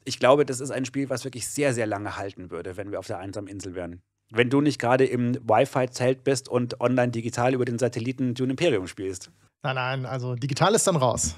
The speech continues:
Speaker 2: Das gilt nicht. Ja, kann ich nachvollziehen. Ich bin jetzt, äh, Terra Mystica spiele ich gerne, aber ist jetzt auch nicht so mein All-Time-Favorite.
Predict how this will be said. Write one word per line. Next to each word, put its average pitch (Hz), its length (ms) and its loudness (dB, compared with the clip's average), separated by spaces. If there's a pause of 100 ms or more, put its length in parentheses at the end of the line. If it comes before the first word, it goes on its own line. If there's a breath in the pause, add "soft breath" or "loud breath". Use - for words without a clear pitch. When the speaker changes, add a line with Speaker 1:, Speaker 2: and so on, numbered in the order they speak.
Speaker 2:
Das - 200 -4
gilt 120 180 0
nicht. 101 220 -10 (580 loud breath)
Ja, 113 300 -8 (140)
kann 151 140 2
ich 139 80 6
nachvollziehen. 113 560 -2 (100)
Ich - 100 -10
bin 135 140 4
jetzt, 127 180 4
äh, 123 220 0 (100)
Terra 110 200 0
Mystica 139 340 2
spiele 131 180 -2
ich 110 120 -4
gerne, 143 400 4
aber 117 120 2
ist 117 120 -2
jetzt 120 120 -8
auch - 100 -20
nicht 127 120 -2
so 127 100 -2
mein 110 240 0
All-Time-Favorite. 123 840 -2